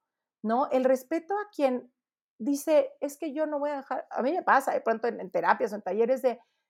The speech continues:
me da terror, dejas, o sea, ¿cómo te, le puedo pedir a alguien que deje de hacer dietas cuando es lo único que siente que lo mantiene a salvo? Pues primero tengo que sentarme a, a, a explorar,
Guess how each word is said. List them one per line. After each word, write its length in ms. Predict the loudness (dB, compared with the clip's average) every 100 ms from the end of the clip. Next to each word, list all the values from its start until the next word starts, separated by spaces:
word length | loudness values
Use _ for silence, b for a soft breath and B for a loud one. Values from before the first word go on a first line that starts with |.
| _
me 80 | -6
da 140 | -6 -2
terror, 440 | -2 2 4 4
dejas, 280 | 2 -2 -4 -6
o 40 |
sea, 180 | -6 -2
¿cómo 220 | -2 -2
te, 180 | -6 -8 -12 _ _ 2
le 120 | 6
puedo 160 | 6 6
pedir 200 | 8 10
a 60 |
alguien 220 | 10 6 6
que 100 | 6
deje 180 | 6 4
de 60 |
hacer 320 | 2 -2 -4
dietas 640 | -2 -4 -2 0 0 -2 -10 _ _ _
cuando 400 | 2 4 4 0 0
es 140 | -2
lo 100 | -4
único 440 | -2 -4 -6 -8 -10
que 100 | -12
siente 320 | -12 -10 -6
que 100 | -6
lo 80 | -4
mantiene 380 | -8 -8 -8 -10
a 60 |
salvo? 480 | -12 -8 -8 -10 -18 _ _ _ _ _ _
Pues 140 | -6
primero 360 | 0 2 2 2
tengo 320 | 0 0 -2 4
que 380 | 4 6 2
sentarme 720 | -2 -6 -2 4 4 4 0 -4 -8 -4
a, 80 | -2
a, 360 | -2 -2 -4
a 20 |
explorar, 1000 | -4 -6 -2 2 4 4 2 4 2 0